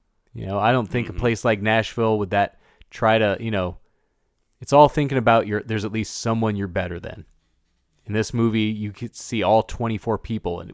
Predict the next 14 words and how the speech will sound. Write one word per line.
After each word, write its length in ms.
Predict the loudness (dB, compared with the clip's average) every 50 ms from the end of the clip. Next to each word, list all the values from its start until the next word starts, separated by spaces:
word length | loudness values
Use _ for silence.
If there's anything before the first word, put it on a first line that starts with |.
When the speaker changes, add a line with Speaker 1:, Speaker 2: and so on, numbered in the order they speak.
| -18 -16
Speaker 1:
what 280 | -10 -6 -4 -4 -4 -6
they 320 | -8 -6 -2 -2 -2 -2 -2
think 400 | -4 -6 -6 -6 -6 -8 -6 -4
their 200 | -2 -2 -2 -2
spot 420 | -4 -6 -8 -4 -2 0 0 -2 -2
in 80 | -6
this 180 | -8 -10 -8 -6
hierarchy 680 | -4 -2 -2 -2 -2 -2 -2 -2 -4 -6 -6 -6 -4
is 200 | -4 -4 -6 -6
and 100 | -6 -4
what 200 | -4 -4 -4 -4
their 200 | -4 -6 -6 -6
actual 520 | -8 -10 -12 -14 -16 -16 -16 -16 -14 -14 -14
spot 440 | -14 -14 -12 -12 -10 -10 -12 -14